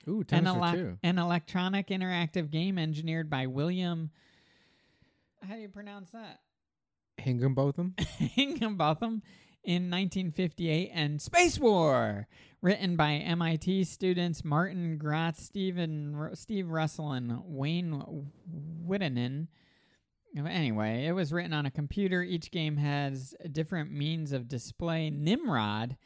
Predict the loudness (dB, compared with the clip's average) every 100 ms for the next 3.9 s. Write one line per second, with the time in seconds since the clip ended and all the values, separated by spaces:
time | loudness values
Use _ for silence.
0 | _ _ _ 0 2 2 0 -2 0 0
1 | -2 -2 -2 -4 -4 -2 0 -4 -10 -16
2 | -8 -8 -6 -6 -4 -4 -4 -4 -2 0
3 | 0 -4 -4 -4 -2 -2 -2 -4 -10